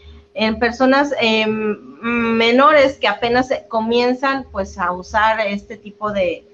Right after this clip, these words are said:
de medio para cocinar.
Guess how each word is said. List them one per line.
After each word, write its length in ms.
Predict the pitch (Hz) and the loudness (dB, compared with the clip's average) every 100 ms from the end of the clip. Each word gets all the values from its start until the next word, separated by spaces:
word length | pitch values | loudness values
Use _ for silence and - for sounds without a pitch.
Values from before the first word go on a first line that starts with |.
| _ - - _ _ - | _ -20 -20 _ _ -4
de 460 | 208 202 196 196 | 0 2 2 2
medio 560 | 202 247 277 269 233 - | 2 4 4 4 0 0
para 240 | 202 190 | 0 0
cocinar. 640 | - 190 202 208 254 240 | -2 -6 -6 -2 -2 -2